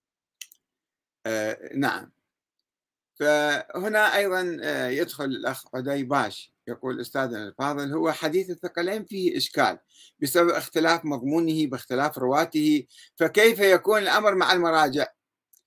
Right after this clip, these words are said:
إذا كان لابد من وجود من يرعى مصالح البلاد والعباد،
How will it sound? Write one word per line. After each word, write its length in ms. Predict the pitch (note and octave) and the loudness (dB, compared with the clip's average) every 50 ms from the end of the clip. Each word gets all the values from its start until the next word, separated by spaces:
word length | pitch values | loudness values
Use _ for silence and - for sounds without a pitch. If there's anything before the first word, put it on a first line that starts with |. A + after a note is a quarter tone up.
| _ _ _ - | _ _ _ -6
إذا 160 | D3 C#3 D#3+ D3+ | -2 0 0 0
كان 260 | - F3 F3 F3 E3 | 2 2 0 2 2
لابد 360 | D3+ C#3+ C#3+ D3+ F3 D#3 C#3 | 0 0 0 0 0 0 0
من 200 | D3+ C#3 C3+ C3 | 0 0 0 0
وجود 440 | B2+ B2+ B2+ B2 D3 E3+ E3 C3 A#2+ | 0 -2 -2 0 0 0 0 0 0
من 200 | B2 B2+ B2+ B2+ | -4 -2 -2 0
يرعى 360 | C3 C#3 C#3 C3+ - C3 A#2+ | 0 0 -2 -2 -4 -6 -6
مصالح 480 | A2+ A2 G#2+ - - G#2+ A2 G#2 - - | -6 -6 -8 -8 -6 -6 -6 -6 -8 -10
البلاد 500 | G#2+ A2 G#2 A2 A2+ B2 C3 C3 A2+ G#2+ | -12 -10 -8 -6 -4 -2 -2 -2 -2 -4
والعباد، 720 | G2 G2 F#2+ E2 E2+ G#2 G#2 C3+ D#3+ F3 E3 D3 C#3+ C3+ | -6 -6 -8 -8 -8 -6 -2 0 0 0 0 -2 -2 -4